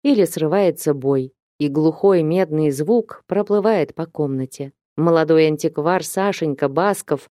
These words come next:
что-то пишет в толстом гроссбухе,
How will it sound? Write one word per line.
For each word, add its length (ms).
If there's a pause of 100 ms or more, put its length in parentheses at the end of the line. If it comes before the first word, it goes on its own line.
что-то 360
пишет 560
в 120
толстом 600
гроссбухе, 880